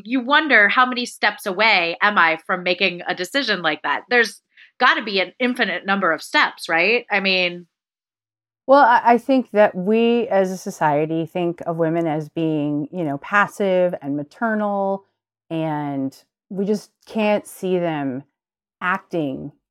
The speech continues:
Speaker 2: like this. We, we, we just don't want to see women behaving this way. And so I think we put blinders on. I think you have a lot of very angry and, uh, abused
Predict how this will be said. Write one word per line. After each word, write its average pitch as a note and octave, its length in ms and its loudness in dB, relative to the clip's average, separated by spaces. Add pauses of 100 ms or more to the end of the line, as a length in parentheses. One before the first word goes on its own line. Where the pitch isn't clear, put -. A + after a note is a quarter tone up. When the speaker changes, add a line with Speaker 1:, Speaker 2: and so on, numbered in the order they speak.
(240)
Speaker 2:
like C#3+ 320 -6
this. - 360 -12
We, F3 140 -2
we, G3 160 -2
we G3 240 -4
just F#3 280 -4 (100)
don't G3 280 4 (200)
want E3 380 0
to D#3+ 100 -8
see C#3+ 240 -6
women C#3 340 -6
behaving C3+ 480 -12
this - 220 -18
way. B2 260 -8 (360)
And E3+ 160 0
so G3 120 2
I F3+ 80 4
think G3+ 160 -2
we G3 120 2
put G3 340 2
blinders E3+ 680 -2
on. A2+ 460 -8 (300)
I D#3+ 100 -6
think G#3+ 240 -4
you G#3+ 80 2
have G#3 100 2
a G#3 60 4
lot F#3 420 4
of F#3+ 280 2 (100)
very F#3 580 0 (380)
angry A3 960 0
and, D#3+ 560 -4 (460)
uh, D#3+ 240 -2
abused G3 840 -4